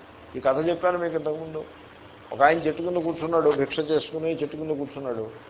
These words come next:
ఆయన కొంగులో వజ్రం ఒకటి ఉంది. అది ఎవరో చూసి రాజుగారికి చెప్పారు, "ఏమండో ఆయన భిక్ష చేసుకుంటున్నాడు కానీ వజ్రం ఉందండో ఆయన దగ్గర." ఏ వజ్రము అంటే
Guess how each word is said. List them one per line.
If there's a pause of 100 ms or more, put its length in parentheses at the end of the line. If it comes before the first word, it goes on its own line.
(320)
ఆయన
కొంగులో
వజ్రం
ఒకటి
ఉంది. (760)
అది
ఎవరో
చూసి
రాజుగారికి
చెప్పారు, (140)
"ఏమండో
ఆయన (240)
భిక్ష
చేసుకుంటున్నాడు (580)
కానీ
వజ్రం
ఉందండో
ఆయన
దగ్గర." (800)
ఏ
వజ్రము
అంటే